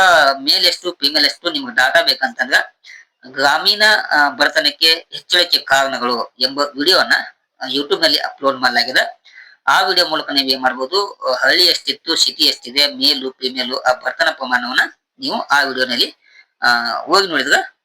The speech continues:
ಆ ಡಾಟಾ ನಿಮ್ಗೆ ಏನಾಗ್ತಾವ, ಲಭ್ಯ ಆಗ್ತಾವ. ಇನ್ನ ಬಡತನದಲ್ಲಿ ಬರುವಂತ ವಿಧಗಳ ಬಗ್ಗೆ ಚರ್ಚೆಯನ್ನ ಮಾಡೋಣ ವಿದ್ಯಾರ್ಥಿಗಳೇ. ಬಡತನದಲ್ಲಿ ಬರುವಂತ ವಿಧಗಳು, ಒಂದನೇದು ಸಂಪೂರ್ಣ ಬಡತನ ಅಂತೇಳಿ,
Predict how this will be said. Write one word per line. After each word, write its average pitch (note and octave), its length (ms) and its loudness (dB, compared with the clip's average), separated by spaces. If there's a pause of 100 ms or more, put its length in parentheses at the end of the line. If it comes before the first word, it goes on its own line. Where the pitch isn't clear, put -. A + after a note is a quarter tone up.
ಆ C3 80 4
ಡಾಟಾ B2+ 280 0
ನಿಮ್ಗೆ B2 240 -6
ಏನಾಗ್ತಾವ, B2 440 -2 (240)
ಲಭ್ಯ B2+ 260 -4 (340)
ಆಗ್ತಾವ. - 340 -4 (1700)
ಇನ್ನ - 220 -2
ಬಡತನದಲ್ಲಿ B3 440 2
ಬರುವಂತ G#3 380 0 (100)
ವಿಧಗಳ F#3+ 240 2
ಬಗ್ಗೆ - 240 -2
ಚರ್ಚೆಯನ್ನ - 460 0 (440)
ಮಾಡೋಣ B2 260 2 (460)
ವಿದ್ಯಾರ್ಥಿಗಳೇ. A#2+ 680 0 (2000)
ಬಡತನದಲ್ಲಿ C#3 460 0
ಬರುವಂತ C3 340 0 (320)
ವಿಧಗಳು, C3+ 460 0 (500)
ಒಂದನೇದು G3 580 0 (260)
ಸಂಪೂರ್ಣ B3 680 0
ಬಡತನ C#3 400 -2
ಅಂತೇಳಿ, - 320 -6